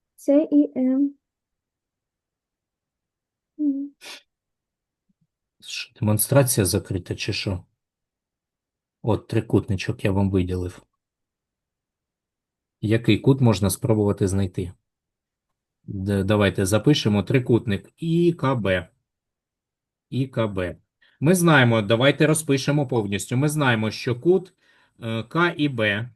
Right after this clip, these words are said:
Speaker 2: або Б І К. Стоп, почекайте, я не той кут позначив, чого ви не сказали.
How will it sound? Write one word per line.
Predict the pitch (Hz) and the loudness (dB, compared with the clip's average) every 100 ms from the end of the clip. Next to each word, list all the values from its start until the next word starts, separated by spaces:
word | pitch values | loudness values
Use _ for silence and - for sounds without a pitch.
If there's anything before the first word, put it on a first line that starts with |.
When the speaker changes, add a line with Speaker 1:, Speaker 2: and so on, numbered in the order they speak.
| _ _ _ _ | _ _ _ _
Speaker 2:
або | 110 101 98 | -10 -8 -4
Б | 110 | -4
І | 117 113 | -2 -6
К. | - 101 101 123 - _ _ _ _ _ _ _ _ _ _ _ _ _ _ _ _ _ _ _ _ _ _ _ _ _ _ _ _ _ _ _ _ _ _ _ _ - | -6 -8 -6 -8 -14 _ _ _ _ _ _ _ _ _ _ _ _ _ _ _ _ _ _ _ _ _ _ _ _ _ _ _ _ _ _ _ _ _ _ _ _ -18
Стоп, | - - 92 - | -14 -10 -10 -8
почекайте, | 101 - - 98 92 98 | -10 -8 -6 -6 -4 -2
я | 98 | -2
не | 101 | -2
той | 101 107 | -2 -4
кут | - 95 | -4 -8
позначив, | - 95 92 90 104 | -6 -6 -4 -6 -8
чого | - 101 101 | -6 -4 -2
ви | 98 | -2
не | 98 | -2
сказали. | 101 - 101 90 87 | -4 -4 -4 -4 -8